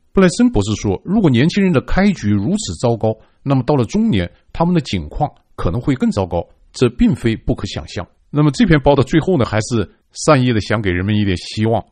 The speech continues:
他这样来结尾的。当然，情况或许还会好转。经济学人今年稍早分析发现，美国年轻人的心理健康状况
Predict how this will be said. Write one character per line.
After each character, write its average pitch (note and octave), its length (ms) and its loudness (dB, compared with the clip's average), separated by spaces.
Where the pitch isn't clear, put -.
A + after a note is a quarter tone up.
他 B2+ 100 2
这 E3+ 80 4
样 C3 100 4
来 G2+ 120 2
结 G#2+ 200 -2
尾 E2 220 -2
的。 D2+ 120 -6
当 A#2+ 180 4
然， F2 180 2
情 B2 220 -4
况 C#3+ 160 0
或 G#3 180 -2
许 - 320 -6
还 G#2+ 240 -2
会 D#3 260 0
好 A#2+ 300 -2
转。 F#2+ 200 -4
经 G#3 140 0
济 G#3 80 4
学 C3 160 0
人 B2 160 2
今 F#3 160 -4
年 C3+ 140 2
稍 G3 240 0
早 - 160 -2
分 B2 160 -4
析 A2 120 -6
发 G2+ 200 -4
现， G2 200 -6
美 A2 180 2
国 A#2+ 140 0
年 B2 200 0
轻 G#3+ 160 -2
人 F#3+ 120 0
的 G#2+ 80 0
心 G#3 240 -2
理 G#2 100 0
健 C3 200 -4
康 A#2 160 -2
状 D3+ 200 -2
况 - 180 -8